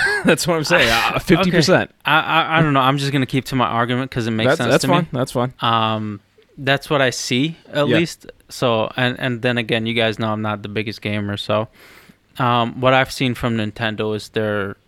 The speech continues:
Speaker 2: like, their Mario Odyssey, their,
Speaker 1: Mm-hmm.
Speaker 2: uh, what was the other one? The fighting game? The
Speaker 1: Uh, Smash, Super
Speaker 2: Yeah,
Speaker 1: Smash Brothers.
Speaker 2: Super Smash Brothers. You got, you had your Zelda,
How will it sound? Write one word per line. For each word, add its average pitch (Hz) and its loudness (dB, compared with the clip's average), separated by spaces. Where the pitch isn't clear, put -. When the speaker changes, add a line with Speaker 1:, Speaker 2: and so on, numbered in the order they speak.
Speaker 2:
like, 113 -2
their 113 -2
Mario 110 -2
Odyssey, 113 -2
their, 104 -2
Speaker 1:
Mm-hmm. - -8
Speaker 2:
uh, 113 0
what 127 0
was 120 -4
the 127 0
other 123 0
one? 127 0
The 113 -4
fighting 123 -2
game? 127 -4
The 104 -6
Speaker 1:
Uh, 113 2
Smash, 104 -2
Super 113 -2
Speaker 2:
Yeah, 120 2
Speaker 1:
Smash 101 0
Brothers. 98 -2
Speaker 2:
Super 127 -4
Smash 123 -4
Brothers. 120 0
You 117 -6
got, 110 0
you 117 -2
had 107 0
your 104 -4
Zelda, 110 -2